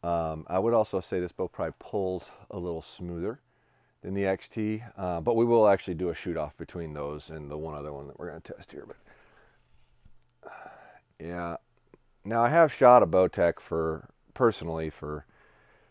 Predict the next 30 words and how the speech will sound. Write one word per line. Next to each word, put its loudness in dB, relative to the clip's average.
five 6
years, 2
so 2
I 4
may 0
feel 4
a 4
little 4
biased 0
to -6
the -10
si-, -2
style 4
of -6
draw 6
force -4
curve, -6
but -8
this -6
does -2
feel -6
like -2
it -20
pulls -8
quite -2
a -4
bit -6
easier -4
for -8
me. -8